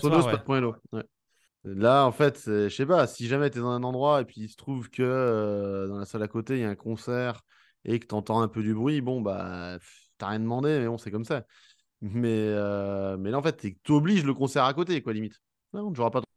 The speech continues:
Speaker 1: il y aura pas de concert.
Speaker 2: Ouais, c'est ça. C'est, c'est, c'est très
Speaker 1: Donc, euh,
Speaker 2: étonnant.
Speaker 1: c'est spécial. Enfin, c'est, attends. Tant qu'il y a pas,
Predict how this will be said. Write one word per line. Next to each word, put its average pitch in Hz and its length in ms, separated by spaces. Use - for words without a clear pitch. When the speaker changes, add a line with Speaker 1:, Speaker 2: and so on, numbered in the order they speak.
Speaker 1:
il 110 40
y - 20
aura 107 80
pas 107 80
de - 60
concert. 113 300
Speaker 2:
Ouais, 165 180
c'est 123 100
ça. 156 360
C'est, 110 300
c'est, 110 240
c'est - 160
très 160 220
Speaker 1:
Donc, 143 60
euh, 139 80
Speaker 2:
étonnant. 107 200
Speaker 1:
c'est 104 100
spécial. 147 560
Enfin, 101 160
c'est, 95 340
attends. 147 220
Tant 135 100
qu'il - 80
y 139 40
a 123 40
pas, - 80